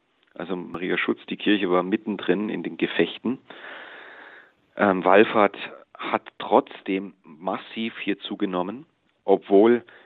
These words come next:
natürlich der Klerus und der Ordensnachwuchs stark bespitzelt wurden. Teilweise wurden auch die Mitbrüder vom Militär eingezogen,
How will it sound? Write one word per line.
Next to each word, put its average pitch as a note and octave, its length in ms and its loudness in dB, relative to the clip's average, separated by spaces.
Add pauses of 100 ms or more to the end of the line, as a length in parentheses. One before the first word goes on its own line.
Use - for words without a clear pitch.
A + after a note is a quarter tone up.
(160)
natürlich G#2 640 -4 (300)
der F2+ 80 -2
Klerus F#2+ 400 2
und F#2+ 100 -4
der E2 100 0
Ordensnachwuchs F#2 800 -4 (260)
stark - 380 0
bespitzelt A2 580 -4
wurden. A2 340 2 (840)
Teilweise G2 580 2
wurden G2 260 -4
auch F2+ 320 -4 (400)
die F#2 80 -8
Mitbrüder G2+ 640 0
vom F#2 400 -8
Militär F2+ 580 0
eingezogen, G#2+ 760 -2